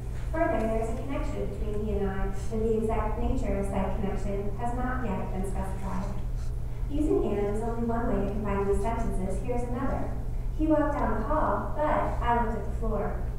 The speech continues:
Whereas the former example, and, positions he and I in the same place and time, the latter adds a bit of complexity because it suggests conflict.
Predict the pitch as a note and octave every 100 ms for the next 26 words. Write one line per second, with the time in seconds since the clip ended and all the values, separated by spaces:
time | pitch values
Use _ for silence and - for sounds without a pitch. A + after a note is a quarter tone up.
0 | - - - C#4 C4 C4 C4 C#4+ F#4+ F4+
1 | A3 G3+ G3+ G3+ - A#3 A#3 G#3+ A3+ A3+
2 | A3 A3 G#3+ - B3 A3 A3 A3+ A3+ -
3 | - A3 A3+ A3 A3+ G#3+ G#3 G3 G3 G3
4 | - - - - - A#3+ B3 B3+ - A3
5 | A3 A3+ A3+ A#3 A#3 A3+ A#3 - G3+ F#3
6 | F#3+ A3 - A#3 A#3 - - - - -
7 | - - - - - -